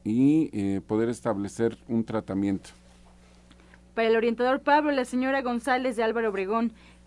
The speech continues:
Speaker 2: ¿qué puede hacer una persona de ochenta y cinco años que durante mucho tiempo fumó y ahora no puede respirar bien? Siente la garganta muy irritada y la nariz tapada. Toma el tónico de la vida, pero no le ha hecho efecto.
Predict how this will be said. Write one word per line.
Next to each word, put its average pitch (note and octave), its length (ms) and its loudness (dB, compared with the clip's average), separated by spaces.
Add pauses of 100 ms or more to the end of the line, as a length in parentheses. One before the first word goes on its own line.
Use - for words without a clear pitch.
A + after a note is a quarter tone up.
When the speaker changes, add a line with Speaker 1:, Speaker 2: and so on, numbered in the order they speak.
(160)
Speaker 2:
¿qué F4 100 4
puede F4 300 0
hacer C#4+ 300 0
una C#4+ 160 2
persona A#3+ 720 -2
de A#3+ 380 -2
ochenta A3 460 -4
y G#3+ 80 -2
cinco D4 380 0
años A#3+ 400 -2
que A#3 80 -6
durante G3+ 380 -4
mucho C4 340 -2
tiempo C4 400 -2
fumó A3 560 -2
y A3+ 140 0
ahora A3+ 300 2
no A#3+ 160 -2
puede A3 300 0
respirar G3 600 -2
bien? A#3 280 0 (380)
Siente B3+ 380 2
la A3+ 100 6
garganta G3+ 460 0
muy G#3+ 340 -2
irritada A3+ 640 2
y A3 120 0
la G3 100 -2
nariz F#3+ 340 -4
tapada. G#3+ 540 4 (380)
Toma C4 280 4
el A3+ 200 -2
tónico C4+ 360 0
de A3 120 2
la G3 100 2
vida, A#3+ 240 0
pero G3 240 -6
no G3+ 160 -4
le G#3 100 -2
ha G3+ 100 0
hecho G3 220 -6
efecto. E3 460 -10